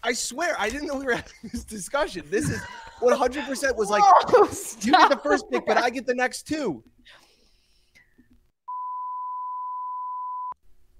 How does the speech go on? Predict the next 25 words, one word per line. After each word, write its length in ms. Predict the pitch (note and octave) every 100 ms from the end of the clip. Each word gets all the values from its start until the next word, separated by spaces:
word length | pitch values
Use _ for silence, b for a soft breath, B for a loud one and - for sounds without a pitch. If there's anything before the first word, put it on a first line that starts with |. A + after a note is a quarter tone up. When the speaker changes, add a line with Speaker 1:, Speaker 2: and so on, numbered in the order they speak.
| _ G3
Speaker 2:
I 140 | A3+
mean, 260 | A3+ A3+ G#3+
Michael, 440 | A#3 G4+ F4+ A3+
I, 320 | F#2 A3 A3+ -
I, 320 | - C4 -
<laughs> 40 | -
I 220 | - - - -
know 80 | F#4+ -
you're 160 | A#3 - A#3+ -
Speaker 1:
We, 120 | D4 F4 F#4+ F4+
we 80 |
have 100 | A#4+
to 60 | B4
go 60 | E4
to 100 | C#4
a 60 |
judge 360 | F#3 D#3+ D4 F#4
here? 160 | F4 F#4
This 240 | F4 G#4+
is 120 | G4+
ridiculous. 720 | A4 A#4 C5+ G4+ A#3 F3 - D#4
Speaker 2:
I 140 | F#4
Speaker 1:
We've 120 | F4
Speaker 2:
didn't 140 | F#4
Speaker 1:
had 60 | E4+